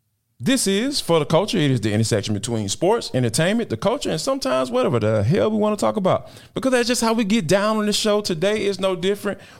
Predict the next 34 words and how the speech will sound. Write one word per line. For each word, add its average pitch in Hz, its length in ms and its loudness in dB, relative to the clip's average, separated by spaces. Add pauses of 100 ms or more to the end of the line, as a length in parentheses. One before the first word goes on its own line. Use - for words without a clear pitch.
When 147 180 0
you 285 160 2
think 226 340 0
about 123 520 2
Kevin 143 380 2
Hart, 101 320 -4
guys, 98 480 -6 (600)
y'all 185 240 0
listen 120 280 0
up, - 120 -8
man, 82 260 -4
'cause 95 160 -2
this 262 180 2
dude 113 360 -2
has 95 160 -4
been 98 300 -6
doing 95 460 -6 (680)
absolutely 135 720 0
an 104 100 0
amazing 156 680 0
job 127 400 2
as 107 240 2
being, 117 480 -2
probably 123 280 -2
being 110 280 0
one 120 180 0
of 107 120 -2
the 104 120 0
better 139 580 0
comedians 120 840 0 (100)
of 104 260 0
this 123 340 -2 (460)
era, 104 320 0
right? 110 300 0